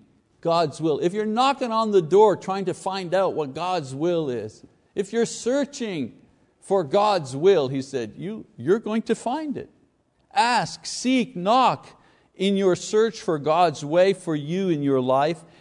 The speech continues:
and you will receive the answer, and you will find the way, and you will discover the right door that God will, that God will open for you. And so that's, you know,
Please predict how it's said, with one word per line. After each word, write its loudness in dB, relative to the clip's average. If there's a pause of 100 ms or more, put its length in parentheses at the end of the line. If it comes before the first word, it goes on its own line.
(200)
and 0
you 0
will 4
receive -2
the -2
answer, -6 (280)
and -6
you -4
will -2
find -6
the 0
way, 0 (280)
and -2
you -4
will 4
discover -2 (160)
the 2
right 2
door 0 (300)
that -2
God -4
will, -2 (380)
that -6
God -2
will -8
open -6
for -10
you. -14 (1040)
And -10
so 0
that's, -2
you -8
know, -2